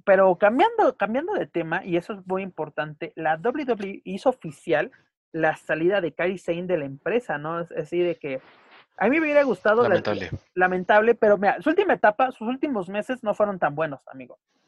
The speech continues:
Speaker 1: ¿no?
Speaker 2: Ujú.
Speaker 1: Incluso la agarraban de punching bag. No le abrieron una alcancía en la,
Speaker 2: Sí.
Speaker 1: en la cabeza, que por, por suerte se pudo editar para televisión, pero se, se llegaron a hacer públicas las,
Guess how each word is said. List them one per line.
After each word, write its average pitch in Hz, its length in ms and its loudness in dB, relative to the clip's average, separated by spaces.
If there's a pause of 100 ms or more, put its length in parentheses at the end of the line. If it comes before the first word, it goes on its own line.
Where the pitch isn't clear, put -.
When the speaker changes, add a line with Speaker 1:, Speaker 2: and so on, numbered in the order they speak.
(260)
Speaker 1:
¿no? 190 160 0
Speaker 2:
Ujú. 202 100 -4
Speaker 1:
Incluso 220 300 0
la 233 100 6
agarraban 185 380 6
de - 80 -4
punching 165 420 -4
bag. 135 160 -4 (880)
No 220 180 4
le 254 80 6
abrieron 220 400 6
una 214 140 0
alcancía 170 480 -2
en 170 80 -6
la, 139 300 -4 (380)
Speaker 2:
Sí. 98 40 -12
Speaker 1:
en 131 180 -12
la 123 120 -10
cabeza, 147 420 -2
que 135 160 -8
por, - 300 -2
por 160 180 -4
suerte 180 260 -2
se - 80 -14
pudo 180 220 -2
editar 151 320 0
para 151 180 0
televisión, 139 580 -8
pero 139 300 -4 (300)
se, 139 260 -6
se 143 420 -6
llegaron 156 360 2
a - 20 -2
hacer 151 160 -4
públicas 160 400 -8
las, 135 340 -8